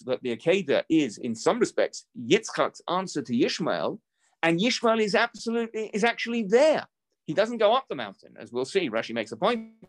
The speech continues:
of that. He stays at the foot of the mountain together with the donkey. And Rashi says, "Because he's like a donkey." But he's there as part of the Akedah process.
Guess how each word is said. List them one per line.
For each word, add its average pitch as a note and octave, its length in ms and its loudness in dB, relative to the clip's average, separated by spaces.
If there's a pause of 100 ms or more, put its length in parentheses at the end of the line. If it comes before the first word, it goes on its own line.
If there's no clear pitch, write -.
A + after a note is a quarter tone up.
(880)
of A#2+ 80 -12
that. G#2 180 -2 (160)
He C3 100 -2
stays D#3 320 4
at C#3+ 80 0
the C#3 80 -2
foot C4+ 240 4
of G3+ 80 -8
the D3+ 60 -4
mountain G#2+ 320 -8 (160)
together D#3+ 240 2
with D#3+ 120 2
the D#3+ 80 -2
donkey. G#3 440 0
And F#2 80 -14
Rashi C3+ 200 -14
says, C3+ 280 -2
"Because A#2 240 -8
he's A#2+ 160 -4
like G3+ 200 4
a - 60 2
donkey." A2+ 380 -2 (420)
But F#3 240 2
he's C#3+ 300 -6
there D3+ 280 2
as C#3 120 -6
part A#2 240 -6
of G#2 60 -14
the G#2+ 120 -8
Akedah F#2+ 260 -10
process. - 440 -14